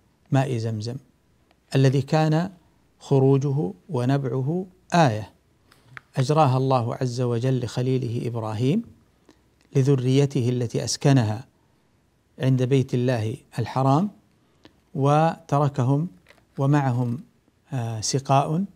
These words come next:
وجراب فيه تمر، وبعد أن نفذ السقاء، الماء الذي في السقاء والتمر الذي في الجراب، بدأ الطفل يشعر بالجوع وشعرت أمه به، ثم في تلك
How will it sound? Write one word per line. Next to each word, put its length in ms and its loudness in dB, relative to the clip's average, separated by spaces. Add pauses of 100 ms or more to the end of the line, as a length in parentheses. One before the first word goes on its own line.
(380)
وجراب 600 0
فيه 280 -6
تمر، 360 -2 (560)
وبعد 340 0
أن 200 -2
نفذ 260 -2
السقاء، 600 -4 (520)
الماء 280 2
الذي 280 -2
في 80 -4
السقاء 600 -2 (480)
والتمر 520 0 (220)
الذي 260 -2
في 120 -4
الجراب، 480 0 (560)
بدأ 280 2
الطفل 360 -4
يشعر 380 -6
بالجوع 460 -4 (220)
وشعرت 460 -6
أمه 340 -2
به، 200 0 (500)
ثم 480 2 (200)
في 160 -2
تلك 340 -2